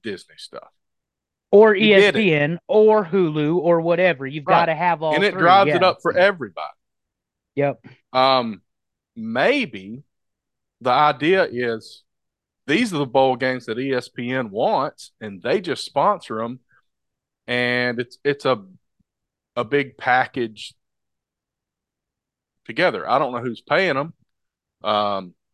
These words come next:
Speaker 1: I don't know how those deals work out, the conferences or, or what it is, but, um, they're good at that kind of stuff. They'll get their money. Um, just interested to see where that goes. You know, uh,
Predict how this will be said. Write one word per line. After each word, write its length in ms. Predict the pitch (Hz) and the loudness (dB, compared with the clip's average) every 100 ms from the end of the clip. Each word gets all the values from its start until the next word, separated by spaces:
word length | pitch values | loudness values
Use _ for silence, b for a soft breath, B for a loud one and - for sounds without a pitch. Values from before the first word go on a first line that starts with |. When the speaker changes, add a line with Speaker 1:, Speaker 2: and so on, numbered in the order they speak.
| - | -20
Speaker 1:
I 60 | - | -16
don't 160 | 113 | -12
know 160 | 117 113 | -8 -6
how 240 | 123 117 | -2 0
those 300 | 113 117 98 | 0 -4 -6
deals 340 | - 117 107 - | -10 -8 -8 -6
work 280 | 110 - | -8 -4
out, 360 | 123 160 131 - _ | -2 0 0 -4 _
the 80 | _ | _
conferences 1080 | - 117 110 - 90 - 113 110 107 107 - | -8 -6 -6 -10 -20 -12 -10 -8 -8 -10 -10
or, 220 | 90 85 b b b | -10 -12 b b b
or 120 | 101 | -4
what 240 | 104 143 | 0 0
it 120 | 165 104 | 0 -4
is, 500 | 104 107 117 113 - | -6 -6 -6 -10 -12
but, 240 | 101 92 _ - | -10 -10 _ -18
um, 400 | 98 92 87 80 _ _ - | -14 -12 -14 -20 _ _ -6
they're 160 | 143 | -6
good 200 | 156 185 | -2 -2
at 140 | 185 - | -2 -4
that 220 | 95 - | -8 -8
kind 160 | 95 85 | -14 -14
of 80 | |
stuff. 340 | - 101 95 - | -12 -8 -8 -4
They'll 160 | 165 202 | -4 -2
get 260 | 185 208 | -2 -4
their 120 | 120 | -6
money. 320 | 98 135 104 67 _ _ _ _ _ _ _ _ - | -6 -6 -6 -12 _ _ _ _ _ _ _ _ -6
Um, 460 | 101 95 90 80 _ _ _ _ _ _ _ _ _ _ _ _ | -2 -2 -4 -12 _ _ _ _ _ _ _ _ _ _ _ _
just 200 | 220 - | -16 -8
interested 480 | 135 135 127 - 113 | -8 -8 -14 -14 -16
to 80 | 101 | -14
see 200 | - 110 | -10 -10
where 160 | 101 | -10
that 240 | 95 87 - | -10 -10 -10
goes. 480 | 98 92 58 - - | -12 -12 -14 -20 -20
You 140 | 101 | -18
know, 320 | 85 82 - | -14 -14 -14
uh, 100 | - | -18